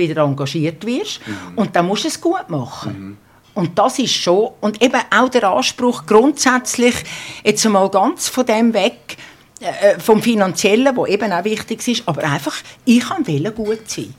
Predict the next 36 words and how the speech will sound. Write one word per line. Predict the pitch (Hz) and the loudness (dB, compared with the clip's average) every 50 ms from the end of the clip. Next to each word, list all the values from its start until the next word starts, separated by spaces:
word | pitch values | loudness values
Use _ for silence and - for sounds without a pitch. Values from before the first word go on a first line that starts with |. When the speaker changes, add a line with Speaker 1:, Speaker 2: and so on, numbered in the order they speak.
| _ | _
Speaker 2:
Mhm. | - 101 92 87 - - - - _ _ _ - _ _ _ - - - _ | -14 -14 -14 -14 -18 -20 -20 -20 _ _ _ -20 _ _ _ -20 -20 -20 _
Haben | - 95 95 | -12 -10 -8
wir | 95 | -4
richtig | 107 131 135 - 117 - | -4 -4 -4 -4 -8 -12
viel | - - 120 - | -10 -10 -10 -8
Geld | - 95 113 135 135 | -6 -4 -4 -6 -6
verdient, | - 185 - - 90 87 87 90 - - - - _ _ | -8 -12 -14 -12 -14 -14 -14 -14 -18 -20 -20 -20 _ _
dazumals | - 98 98 - - 110 101 95 98 98 - | -12 -12 -12 -12 -10 -10 -8 -8 -8 -8 -4
mit | 156 | -2
Speaker 1:
Ja, | 156 127 | -2 -2
Speaker 2:
Musik? | 101 107 - - - - _ - | -2 -4 -10 -16 -20 -20 _ -10
Speaker 1:
ich | 185 170 | -8 -4
kann, | - 190 170 160 170 170 - _ | -2 -2 -2 -2 -2 -6 -8 _
also | - 170 160 - 160 | -4 -4 -2 -2 -6
richtig | 139 135 147 190 165 - - - 175 - | -4 -2 -2 -2 -2 -2 -4 -4 -8 -8
viel. | - - 170 160 160 151 - - - - - - - - | -6 -4 -2 -2 -2 -4 -8 -10 -10 -10 -12 -12 -14 -4
In | - 254 233 | -4 -2 2
der, | - 247 240 226 | 2 0 0 2
wenn | 220 247 254 262 | 2 4 4 4
ich, | 254 254 - - - | 2 0 -2 -6 0
sagen | - 240 240 254 247 | 0 2 4 4 4
wir | 240 240 | 4 4
mal, | 233 226 226 220 226 | 4 2 2 2 2
wenn | 247 240 240 | 2 4 4
ich | 240 233 - | 2 0 -2
in | 233 214 220 | -4 -4 0
Deutschland | - 262 285 294 285 - - 269 262 254 247 247 | 2 2 2 2 2 0 2 2 2 2 0 -2
die | 226 220 | -4 -4
gleiche | - 214 233 247 247 - | -2 0 0 0 0 -2
Karriere | - - 202 202 202 190 190 196 185 196 | 0 2 2 2 2 2 -2 -2 -2 -2
gemacht | 196 190 190 180 180 180 - - | -6 -4 -6 -6 -6 -6 -4 -4
hätte, | 175 170 175 - 170 | -4 -4 -2 -2 -2
wäre | 160 165 160 165 | 0 0 0 0
ich | 160 143 - - - _ _ _ | -2 -2 -6 -12 -16 _ _ _
ganz | - 156 151 156 151 - | 0 2 2 2 0 -4
sicher | - 147 139 - - - 143 | -4 -4 -4 -6 -6 -8 -8